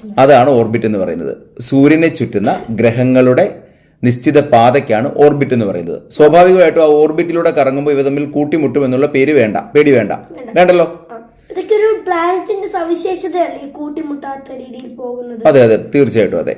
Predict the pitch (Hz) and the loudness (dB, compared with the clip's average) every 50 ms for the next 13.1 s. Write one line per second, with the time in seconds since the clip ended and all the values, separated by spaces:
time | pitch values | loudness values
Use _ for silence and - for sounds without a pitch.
0 | - - 302 320 359 381 370 359 339 311 302 294 285 - 294 285 - - 226 220 | -8 -6 -4 -4 -2 0 0 -2 -2 -4 -6 -8 -10 -12 -12 -14 -16 -18 -20 -20
1 | 214 - - 285 285 302 311 311 302 349 320 294 - 294 269 269 269 262 262 262 | -20 -20 -16 -10 -8 -8 -8 -6 -4 -4 -4 -4 -6 -12 -14 -14 -14 -14 -14 -12
2 | 254 269 269 254 247 - - - - 240 233 233 220 220 226 - - - _ _ | -14 -14 -14 -14 -16 -18 -20 -20 -20 -20 -18 -18 -18 -18 -18 -20 -20 -20 _ _
3 | - 123 123 139 135 127 113 139 139 139 135 127 127 131 127 127 110 - - 120 | -12 -2 2 2 4 4 6 4 4 4 4 2 2 4 4 4 4 2 0 2
4 | 120 120 120 123 - - - 131 123 123 117 120 - 123 117 123 120 110 107 107 | 4 6 4 4 2 0 0 0 2 0 -2 -2 -2 -2 0 0 -2 -2 -2 -2
5 | 110 104 104 90 85 - - - - - 156 - - - 160 196 226 247 247 - | -4 -4 -6 -6 -6 -6 -10 -10 -6 -6 -6 -6 -4 -6 -2 2 2 4 4 2
6 | 117 123 135 170 196 190 196 190 208 196 - - 196 202 208 208 202 202 196 185 | 0 -2 -2 -2 0 0 0 2 0 2 2 2 2 4 4 4 4 4 4 2
7 | 147 113 101 85 - - - - 120 135 151 165 170 170 - - 135 131 - - | 0 0 0 -4 -6 -8 -10 -6 -4 0 0 0 0 0 -2 -4 -4 -4 -8 -12
8 | - - 175 170 165 170 175 165 143 127 117 113 107 - 143 160 180 - - _ | -6 -2 0 0 0 0 0 2 4 4 4 2 0 0 -2 -2 -2 -6 -18 _
9 | _ _ _ _ _ _ _ _ - - - 135 139 147 151 147 - - 160 156 | _ _ _ _ _ _ _ _ -10 -2 2 4 6 6 4 4 0 0 0 0
10 | 107 - - - - 131 127 113 - 147 120 143 143 127 123 131 110 - 131 131 | 0 -4 -8 -2 0 0 0 2 0 -2 0 0 -2 -2 -4 -6 -2 0 0 0
11 | 117 139 131 123 123 131 131 127 120 123 127 123 117 117 120 120 127 127 123 131 | 0 2 2 2 2 2 2 2 0 0 2 2 2 2 2 0 0 -2 -2 -2
12 | 123 123 131 123 123 127 143 143 147 151 135 120 127 - - 117 113 113 101 82 | -4 -4 -2 2 2 2 2 4 4 2 2 2 2 -4 -6 -8 -6 -6 -6 -8
13 | 71 - | -8 -10